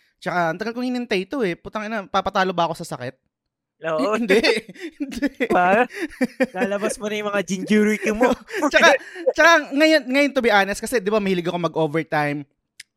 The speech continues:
Speaker 1: Meron kaming, ano, holi-, holiday, actually holiday kasi, di ba? Yung sa,
Speaker 2: Ah.
Speaker 1: sa Muslim, parang ganyan yata, tam-, tama ako.
Speaker 2: Mm.
Speaker 1: Usually, pinapasukan ko to kasi double pay to. Sayang eh, kasi magtatrabaho din naman ako eh. Kumbaga, parang
Speaker 2: Mm.
Speaker 1: sayang, i-,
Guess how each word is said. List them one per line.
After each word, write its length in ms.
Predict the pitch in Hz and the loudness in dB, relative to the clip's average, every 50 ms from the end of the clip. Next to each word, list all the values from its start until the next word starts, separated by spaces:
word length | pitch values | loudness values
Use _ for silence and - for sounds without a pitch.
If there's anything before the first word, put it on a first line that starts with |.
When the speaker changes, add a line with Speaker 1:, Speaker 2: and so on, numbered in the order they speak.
| - - | -18 -8
Speaker 1:
Meron 240 | - 180 185 196 180 | -4 -2 0 0 0
kaming, 240 | 180 202 190 190 180 | 0 -2 -4 -4 -4
ano, 160 | 165 175 180 | -4 -2 -2
holi-, 300 | 156 151 151 180 180 196 | -2 -2 -2 -4 -4 -2
holiday, 320 | - 190 214 208 226 190 226 | 0 0 0 0 0 -2 -2
actually 320 | - 185 180 - 220 190 | -2 -2 -2 -2 -4 -2
holiday 400 | 175 165 147 147 147 151 165 143 | -2 -4 -4 -4 -6 -6 -8 -8
kasi, 160 | 147 139 165 | -8 -12 -12
di 100 | 147 127 | -12 -12
ba? 220 | 120 120 117 120 139 - _ _ _ _ _ | -12 -10 -10 -10 -10 -12 _ _ _ _ _
Yung 220 | - 139 139 143 143 | -14 -12 -12 -10 -10
sa, 80 | - | -8
Speaker 2:
Ah. 600 | 147 135 135 131 127 123 120 117 113 117 107 104 - - _ | -6 -4 -4 -4 -4 -6 -6 -8 -10 -10 -12 -14 -16 -18 _
Speaker 1:
sa 140 | - - - | -18 -14 -12
Muslim, 300 | 139 139 135 - - 143 | -12 -12 -12 -12 -12 -14
parang 240 | 135 - 131 127 127 | -12 -12 -14 -16 -16
ganyan 240 | 120 120 123 123 117 | -16 -18 -18 -18 -18
yata, 240 | 117 113 - 120 - | -18 -18 -18 -18 -18
tam-, 160 | 113 113 107 - | -18 -20 -20 -20
tama 340 | - 120 117 110 117 113 107 | -18 -16 -14 -12 -10 -10 -10
ako. 100 | 107 107 131 | -10 -12 -14
Speaker 2:
Mm. 100 | 131 - - - - _ _ _ _ _ _ _ _ _ _ | -14 -16 -20 -20 -20 _ _ _ _ _ _ _ _ _ _
Speaker 1:
Usually, 380 | - 226 - - 262 262 262 254 254 | -6 -4 -2 -2 -2 -2 -2 -2 -4
pinapasukan 640 | 240 - 226 220 208 - 196 - 196 175 180 165 | -4 -4 -2 -2 0 0 -2 -2 -2 -2 -2 -2
ko 80 | 147 151 | -4 -6
to 100 | 139 147 | -4 -4
kasi 180 | 143 143 156 165 | -4 -4 -4 -6
double 300 | 156 156 151 139 143 139 | -4 -4 -4 -4 -4 -8
pay 200 | 135 - 127 131 | -8 -10 -10 -10
to. 120 | - 165 | -8 -10
Sayang 400 | 151 - 220 196 220 247 262 247 | -8 -4 -2 -2 0 0 -2 -2
eh, 80 | 202 - | -4 -6
kasi 160 | - 202 262 | -6 -6 -6
magtatrabaho 640 | 254 254 226 202 233 226 233 233 220 226 226 233 226 | -6 -4 -4 -4 -4 -2 -2 -2 0 0 0 0 0
din 160 | 208 240 233 | -2 -6 -8
naman 160 | 240 233 233 | -8 -8 -8
ako 240 | 233 233 285 311 285 | -8 -6 -6 -4 -4
eh. 240 | 208 156 139 131 139 - _ _ _ _ | -4 -4 -6 -8 -10 -16 _ _ _ _
Kumbaga, 320 | - 220 220 220 226 240 | -20 -16 -12 -10 -10 -8
parang 240 | 233 226 220 226 226 | -6 -6 -6 -6 -4
Speaker 2:
Mm. 80 | 233 | -2
Speaker 1:
sayang, 240 | 240 247 240 240 196 | -2 0 0 0 -2
i-, 160 | 170 185 190 | -6 -8 -8